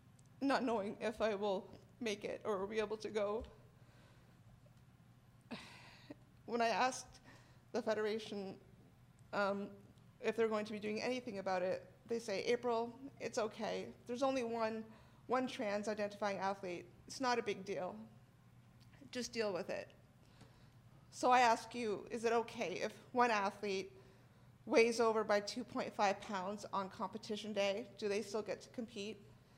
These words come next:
Is it okay if one athlete tests positive for banned substances? Is it okay to let that one athlete go through? One is too many.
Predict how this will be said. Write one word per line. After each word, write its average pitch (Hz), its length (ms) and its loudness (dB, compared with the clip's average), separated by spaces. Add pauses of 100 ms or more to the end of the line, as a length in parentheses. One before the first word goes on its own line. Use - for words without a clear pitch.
(120)
Is 226 100 -4
it 226 60 4
okay 233 240 2
if 233 160 4
one 226 180 4
athlete 214 640 2 (240)
tests - 460 0
positive 226 440 4
for 226 120 -4
banned 202 280 -2
substances? 269 720 -2 (100)
Is 220 80 -8
it 226 80 0
okay 214 300 0
to 208 120 -6
let 208 160 0
that 208 180 0
one 202 260 -2 (140)
athlete 220 380 0
go 196 140 0
through? 214 340 -2 (1500)
One 254 280 4
is 254 140 -6
too 240 160 -4
many. 196 360 -8